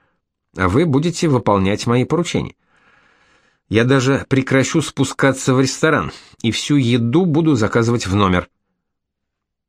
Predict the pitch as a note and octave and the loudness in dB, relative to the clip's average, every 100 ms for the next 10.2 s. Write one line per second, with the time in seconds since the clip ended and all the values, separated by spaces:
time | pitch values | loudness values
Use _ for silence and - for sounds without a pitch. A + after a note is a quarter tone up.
0 | _ _ _ - A#2+ A#2+ D3 F#3 - - | _ _ _ -2 2 2 2 0 -4 -8
1 | - - - G2 D3+ D3 B2+ C#3+ B2+ B2 | -10 -16 -6 -2 0 2 2 0 0 0
2 | C3+ - A2 G2+ G2+ F3 C3+ C#2 - - | -2 2 2 2 2 0 -2 -4 -10 -14
3 | - _ _ E3 E3 - D3+ - A#2+ A#2+ | -16 _ _ -2 -2 0 -2 0 0 2
4 | F#3 A#2 - _ _ - E2+ G#2+ B2+ D#3 | 2 0 -4 _ _ -12 -2 2 2 2
5 | E3 D#3+ D3+ D3 - D3+ - C#3+ C#3 - | 0 -2 0 -2 -2 -4 -2 -2 -4 -2
6 | D#3 F3 E2 - _ _ _ _ _ _ | 0 0 -2 -8 _ _ _ _ _ _
7 | F3 E3+ - E3 F#3 G3 - F2 C#2+ C#2+ | -2 -2 2 2 2 0 -2 -2 -4 -2
8 | A2+ D#3+ F3 F3 F3 F3 E3+ D3 - F#3 | 2 2 2 2 2 2 2 0 -2 -2
9 | G2+ - - G2 C3 E3 C#3 C3+ B2 C3 | -2 -4 -10 0 2 4 2 2 2 0
10 | G#3 | -2